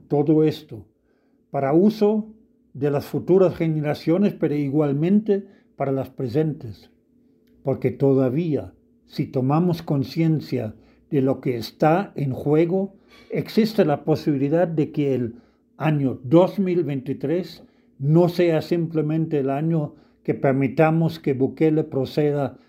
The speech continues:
tranquilamente a la, a concluir la construcción de la dictadura,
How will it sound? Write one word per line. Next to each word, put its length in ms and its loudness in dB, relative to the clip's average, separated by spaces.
tranquilamente 1040 0
a 100 -4
la, 240 -2
a 140 -10
concluir 600 4
la 180 0
construcción 760 -6
de 100 -4
la 120 -2
dictadura, 720 -2